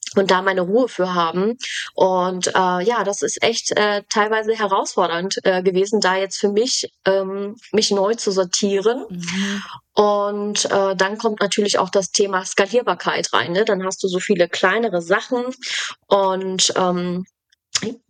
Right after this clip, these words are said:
Speaker 1: ich bin ab Januar, äh, seit Januar nicht mehr, äh, gründungsbezuschusst, ne? Das heißt, da muss man natürlich auch gucken, dass der Umsatz reinkommt, von dem ich gut leben kann.
Speaker 2: Mhm.
Speaker 1: Und in diesem Zuge habe ich jetzt tatsächlich auch,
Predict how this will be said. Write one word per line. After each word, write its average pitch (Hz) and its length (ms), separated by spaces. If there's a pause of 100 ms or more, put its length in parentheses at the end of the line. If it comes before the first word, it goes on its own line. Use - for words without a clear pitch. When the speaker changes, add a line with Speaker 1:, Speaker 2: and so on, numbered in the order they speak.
(180)
Speaker 1:
ich 180 140
bin 180 120
ab 175 180
Januar, 175 540
äh, 175 180
seit 170 280
Januar 180 440
nicht 185 280
mehr, 175 200 (200)
äh, 175 180
gründungsbezuschusst, 233 1700
ne? 220 120
Das 202 200
heißt, 190 300
da 185 80
muss 185 200
man 202 100
natürlich 190 360
auch 190 140
gucken, 208 440 (380)
dass 190 200
der - 160
Umsatz 196 520
reinkommt, 208 480
von 190 100
dem 185 120
ich 180 120
gut 190 180
leben 202 260
kann. 180 400 (300)
Speaker 2:
Mhm. 196 140
Speaker 1:
Und 185 420
in 180 140
diesem 190 240
Zuge 190 260
habe 180 120
ich - 80
jetzt 180 200
tatsächlich 185 540
auch, 180 460